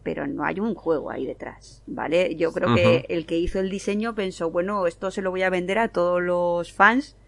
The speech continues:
Speaker 1: así que con una oca, con, con cuatro preguntas, o sea, voy a coger la oca, el trivial y la junto, y ya está, ya tengo juego".
Speaker 2: <laughs> Entonces, Paz, ¿la oca no es un juego?
Speaker 1: La oca es un juego. Y el trivial es un juego.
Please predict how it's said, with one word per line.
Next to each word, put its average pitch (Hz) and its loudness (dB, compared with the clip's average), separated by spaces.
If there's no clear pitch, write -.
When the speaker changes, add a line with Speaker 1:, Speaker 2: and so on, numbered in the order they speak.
Speaker 1:
así 170 -2
que 190 0
con 180 0
una 196 2
oca, 165 4
con, 156 -2
con 160 -2
cuatro 185 2
preguntas, 220 0
o 220 -10
sea, 202 -2
voy 185 0
a 240 0
coger 175 -4
la 170 10
oca, 214 4
el 160 0
trivial 277 4
y 180 -4
la 160 8
junto, 156 -2
y 151 -8
ya 165 0
está, - -12
ya 165 0
tengo 160 -4
juego". 147 6
Speaker 2:
<laughs> - 2
Entonces, 185 8
Paz, 151 10
¿la 113 10
oca 185 8
no 196 10
es 185 8
un 185 6
juego? 214 8
Speaker 1:
La 156 6
oca 247 6
es - 2
un 339 -4
juego. - 0
Y 185 4
el 180 6
trivial 180 6
es 202 12
un 247 4
juego. 247 4